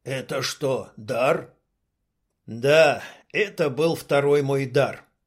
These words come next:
У Алины спроси, она точно скажет тебе, как он действует. А со стороны и сам видел».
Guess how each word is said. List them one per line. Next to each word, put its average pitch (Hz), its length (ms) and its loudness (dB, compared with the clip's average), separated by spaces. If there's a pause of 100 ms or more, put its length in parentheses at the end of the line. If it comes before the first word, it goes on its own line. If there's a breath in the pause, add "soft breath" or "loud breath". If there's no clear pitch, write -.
(120)
У 143 140 0
Алины 180 380 0
спроси, 147 680 -4
она 143 240 -4
точно 147 380 -2
скажет 135 460 -2
тебе, 139 260 -2
как 123 200 -6
он 139 160 -2
действует. 117 720 -6 (300)
А 170 200 4
со 185 160 -4
стороны 170 640 2
и 151 80 -6
сам 170 340 0
видел». 117 520 -6